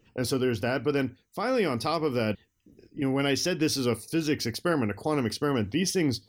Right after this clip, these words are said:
are hardcore, at least at the moment. They are run at four millikelvin, you know, so, you know, like, one kelvin is already pretty freaking <laughs> cold. You know, like, y-, you know, where, uh, you know, freezing is two seventy-three Kelvin.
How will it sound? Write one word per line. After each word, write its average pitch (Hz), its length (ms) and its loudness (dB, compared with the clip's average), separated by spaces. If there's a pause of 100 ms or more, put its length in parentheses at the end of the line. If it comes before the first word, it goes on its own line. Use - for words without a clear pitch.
(160)
are 104 140 0
hardcore, 139 560 0
at 117 80 0
least 117 220 -2
at 101 100 0
the 101 80 0
moment. 98 340 2 (340)
They 127 360 2
are 123 300 0
run 123 340 0
at - 160 -4
four 139 420 0
millikelvin, 135 840 -2 (420)
you 135 140 -4
know, 117 140 2
so, 127 240 0
you 127 120 0
know, 123 200 0
like, 117 280 0
one 135 360 -2
kelvin 131 420 0
is 98 120 0
already 101 520 0 (180)
pretty 120 360 0
freaking 104 460 0 (140)
<laughs> 127 100 -4
cold. 139 360 0 (340)
You 139 80 -2
know, 113 140 2
like, 113 300 2
y-, 131 180 2
you 131 140 0
know, 110 120 2
where, 135 420 2
uh, - 60 0
you 139 160 0
know, 131 120 0
freezing 135 600 0
is 113 180 -2
two 135 140 0
seventy-three 123 520 0
Kelvin. 143 340 -2